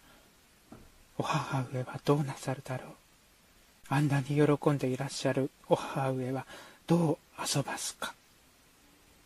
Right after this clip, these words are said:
言ってはならない。やっぱり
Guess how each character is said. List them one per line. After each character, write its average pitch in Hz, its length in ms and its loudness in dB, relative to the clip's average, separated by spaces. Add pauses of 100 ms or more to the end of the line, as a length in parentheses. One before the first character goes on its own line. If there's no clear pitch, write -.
言 120 80 -4
っ - 40 -14
て - 200 -2
は - 220 -4
な 113 120 -6
ら 131 160 -4
な - 120 -6
い。 - 80 -14 (920)
や 117 100 -2
っ - 120 -10
ぱ 127 120 -2
り - 60 -8